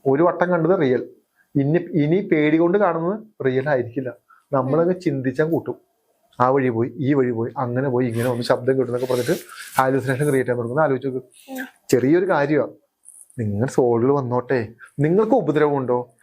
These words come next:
Speaker 1: നിങ്ങൾക്ക് മാനസികമായി പ്രശ്നം സംഭവിക്കുന്നുണ്ടോ? നിങ്ങൾക്ക് റിലേഷൻഷിപ്പിൽ ഇഷ്യൂ സംഭവിക്കുന്നുണ്ടോ? നിങ്ങൾക്ക് ഈ പറയുന്ന പോലെ വീടിന്റെ അകത്ത് സമാധാനം ഇല്ലാത്തൊരു അന്തരീക്ഷമാണോ? നിങ്ങൾക്ക് അപകടങ്ങൾ, നിരന്തര അപകടങ്ങളും മരണങ്ങളും, ആ, സംഭവിക്കുന്നുണ്ടോ? സൂക്ഷിക്കണം. അല്ലാത്ത പക്ഷം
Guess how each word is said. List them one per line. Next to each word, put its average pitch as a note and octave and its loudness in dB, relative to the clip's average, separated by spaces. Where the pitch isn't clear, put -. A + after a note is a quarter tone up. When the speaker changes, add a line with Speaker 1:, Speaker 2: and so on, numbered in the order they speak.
Speaker 1:
നിങ്ങൾക്ക് E3+ 2
മാനസികമായി F3 2
പ്രശ്നം E3 -6
സംഭവിക്കുന്നുണ്ടോ? C3 -2
നിങ്ങൾക്ക് D3 0
റിലേഷൻഷിപ്പിൽ D3 0
ഇഷ്യൂ E3+ -4
സംഭവിക്കുന്നുണ്ടോ? B2+ -2
നിങ്ങൾക്ക് C#3+ 0
ഈ E3+ 2
പറയുന്ന D3+ 2
പോലെ D3 2
വീടിന്റെ C#3 0
അകത്ത് D3 -2
സമാധാനം C#3+ 0
ഇല്ലാത്തൊരു D#3 -2
അന്തരീക്ഷമാണോ? B2+ -2
നിങ്ങൾക്ക് C#3 0
അപകടങ്ങൾ, C#3+ 2
നിരന്തര C#3 0
അപകടങ്ങളും C#3+ -2
മരണങ്ങളും, C#3 0
ആ, D3+ -4
സംഭവിക്കുന്നുണ്ടോ? B2 -4
സൂക്ഷിക്കണം. A2 -2
അല്ലാത്ത C3 2
പക്ഷം - 0